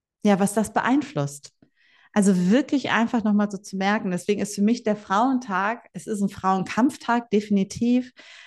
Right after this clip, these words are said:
Es ist ein, ein Tag, der uns nochmal erinnern lässt,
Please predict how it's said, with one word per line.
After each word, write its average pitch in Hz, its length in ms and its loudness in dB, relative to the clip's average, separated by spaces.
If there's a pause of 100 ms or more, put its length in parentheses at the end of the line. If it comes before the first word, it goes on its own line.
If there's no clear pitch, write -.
(100)
Es 190 180 -2
ist 208 340 -2
ein, 180 640 2 (920)
ein 180 160 2
Tag, 208 300 -2
der 185 160 4
uns 202 260 0
nochmal 185 340 0
erinnern 220 520 4
lässt, 185 580 -4